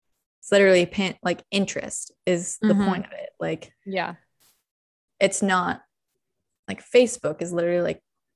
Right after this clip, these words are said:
Speaker 1: and Instagram, it's literally there to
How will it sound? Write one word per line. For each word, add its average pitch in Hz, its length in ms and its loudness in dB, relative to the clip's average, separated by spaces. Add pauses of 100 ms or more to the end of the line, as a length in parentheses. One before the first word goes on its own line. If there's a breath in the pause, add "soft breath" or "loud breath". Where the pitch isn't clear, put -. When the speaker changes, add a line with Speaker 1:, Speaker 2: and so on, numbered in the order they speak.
(560)
Speaker 1:
and 175 160 -8
Instagram, 170 560 -6
it's - 160 -10
literally 180 380 2
there 170 220 -4
to 170 260 -8